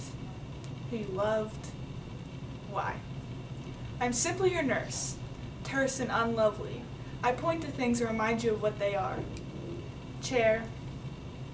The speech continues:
book, daughter, soup. And when we are alone, I tell you what lies in each direction. This way is death, and this way, after a longer walk, is death,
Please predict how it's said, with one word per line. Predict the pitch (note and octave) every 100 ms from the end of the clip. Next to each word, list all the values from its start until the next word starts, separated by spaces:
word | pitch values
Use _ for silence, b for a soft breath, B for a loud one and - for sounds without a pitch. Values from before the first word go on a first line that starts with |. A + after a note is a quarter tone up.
| - A3
book, | G#3+ G#3+ - - - - - - - - - - - - - -
daughter, | A3+ A3 G#3+ G#3+ G#3+ - - - - - - - - - - -
soup. | - - - - - - - - - - - - - - - - B B B3
And | B3+
when | D#4 F#4
we | F#4+
are | F4+ E4
alone, | D4+ C4+ G#3+ A3 A#3 B3
I | B3+
tell | C4 D4
you | D4
what | B3+
lies | A3+ A#3+ A#3+
in | A#3+
each | A3+ - -
direction. | G#3+ G3 - - - - - - - - - -
This | B3 C4+ C#4
way | C4+ C4 C4
is | A#3+
death, | - A3 A#3+ - - B B B B -
and | B3
this | E4+ F#4
way, | D4+ B3 A3 A#3 A#3 - A#3+
after | B3+ C#4
a | B3+
longer | B3+ D#4 C#4+
walk, | A#3 G3+ G3 - - -
is | A#3+ A3+
death, | G3+ G#3+